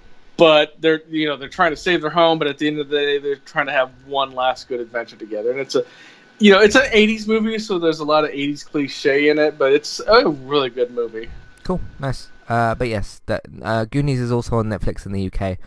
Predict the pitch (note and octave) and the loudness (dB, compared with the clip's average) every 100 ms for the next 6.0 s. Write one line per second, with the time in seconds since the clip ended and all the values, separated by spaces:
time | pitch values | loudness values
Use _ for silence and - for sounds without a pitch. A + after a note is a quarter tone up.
0 | - - - - C#3+ - G#2+ - G#2+ G2 | -18 -20 -12 -8 -6 -8 -16 -12 -8 -6
1 | F#2 F#2 - G2+ F2+ G2 - D#2 D#2+ - | -4 -4 -4 -4 -6 -8 -4 -4 -4 -4
2 | G2 F#2+ - G2 F2+ - - - G2+ A#2+ | -6 -6 -6 -6 -6 -6 -8 -6 -4 -4
3 | - A2 G2 E2+ - A2+ - A2 A#2 A#2+ | -2 -2 -2 -4 -6 -6 -4 -2 0 0
4 | A#2 A2+ A2 A#2 - - - A2 A2+ A#2 | -2 -4 -6 -6 -6 -8 -6 -4 -2 -4
5 | B2+ - B2+ A#2+ F#2 - F#2+ F#2+ F#2+ G2 | -4 -4 -2 -2 -2 -8 -6 -4 -4 -4